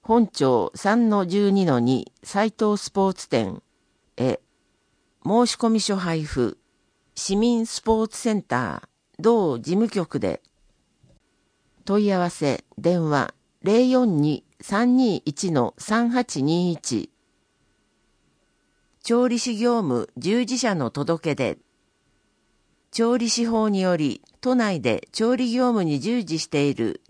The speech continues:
調理師免許取得者は、十二月三十一日現在の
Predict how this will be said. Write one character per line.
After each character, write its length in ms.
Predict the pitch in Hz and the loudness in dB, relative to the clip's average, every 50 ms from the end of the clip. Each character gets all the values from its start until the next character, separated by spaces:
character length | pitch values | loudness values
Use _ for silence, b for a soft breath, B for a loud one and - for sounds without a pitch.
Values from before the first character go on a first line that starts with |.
| _ _ | _ _
調 280 | - 233 233 247 254 | -2 0 2 2 2
理 100 | 214 240 | 0 -2
師 140 | 220 - 247 | -4 -2 -2
免 220 | 233 240 247 240 208 | -2 0 0 -2 -4
許 320 | - - 139 120 107 - - | -4 -4 -4 -4 -4 -4 -8
取 180 | - - - | -8 -8 -6
得 220 | - 233 240 - - | -4 -6 -6 -6 -6
者 200 | - 208 160 143 | -6 -4 -2 -2
は、 180 | 120 95 - - _ _ _ _ _ _ _ _ _ _ _ _ _ _ _ | -2 -4 -4 -6 _ _ _ _ _ _ _ _ _ _ _ _ _ _ _
十 240 | - 156 208 233 247 | -4 -2 0 2 2
二 120 | 247 240 240 | 2 2 2
月 260 | 233 233 233 226 220 | 0 0 -2 -4 -4
三 280 | - 247 254 247 233 | -2 0 0 0 0
十 220 | 202 185 170 151 139 | 0 0 0 0 0
一 220 | 127 - - 196 | -2 -2 -2 -2
日 260 | 202 190 180 - 185 | 0 0 0 -2 -4
現 280 | 170 160 196 202 202 185 | -2 -2 0 0 0 0
在 260 | 160 160 151 147 135 | 0 -2 0 0 0
の 280 | 117 113 107 98 - | 0 0 -2 -2 -6